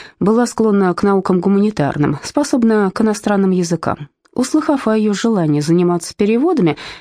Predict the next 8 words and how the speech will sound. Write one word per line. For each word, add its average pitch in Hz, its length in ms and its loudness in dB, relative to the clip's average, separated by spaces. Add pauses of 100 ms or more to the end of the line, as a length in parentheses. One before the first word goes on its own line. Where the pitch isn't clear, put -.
дядюшка 254 560 2
немедленно 240 580 2
выписывает 233 640 0
ей 202 340 0
английские 202 640 0
и 240 40 0
американские 220 600 -2
журналы, 160 520 -2